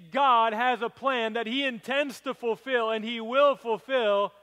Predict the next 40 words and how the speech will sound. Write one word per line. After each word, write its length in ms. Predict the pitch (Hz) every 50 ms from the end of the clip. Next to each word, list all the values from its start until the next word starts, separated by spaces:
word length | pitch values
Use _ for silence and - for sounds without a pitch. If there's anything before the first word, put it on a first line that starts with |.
| _ _ _
then 220 | - 233 233 233
what's 240 | 233 247 269 - -
the 100 | - 254
point 280 | 185 - 240 240 233 233
of 100 | 220 180
me 180 | 202 226 226
praying? 480 | 226 - 208 226 233 220 208 185 156 120 - _ _ _ _ _ _ _ _ _ _ _ _ _ _ _ _ _ _ _ _ _ _ _ _ _ _ 202 208
Raise 200 | 220 302 349 269
your 100 | 294 269
hand 160 | 277 285 247
if 100 | 220 170
you've 140 | 214 220 -
thought 240 | - 262 262 262 233
of 140 | 208 165
that 200 | 156 156 139 131
before. 440 | 151 165 165 - - 143 135 117 113
Like, 200 | 151 190 196 -
you, 140 | - 240 240
you, 260 | 220 233 247 247 254 233 _ -
okay, 380 | 220 226 254 - 247 226 226 220 _ _ _ -
a 60 | 233 226
lot 280 | 254 262 269 277 277
of 160 | 262 247 254
people, 320 | - 277 294 - - 240 233
and 160 | 233 233 240
it's 160 | 247 185 165
not 240 | 202 269 285 269 226
just 180 | 226 262 - -
all 260 | 247 247 247 233 226
adults. 440 | 208 175 233 262 254 202 - - -
A 60 | 202
lot 200 | 214 240 254 233
of 80 | 226
kids 240 | - - 285 277 180
are 100 | 208 208
thinking 320 | 202 - 240 233 196 240 220
the 100 | 220 208
same 320 | - 240 233 240 226 208
thing, 340 | - 277 302 285 220 165 135 131
right? 320 | 160 180 202 262 311 311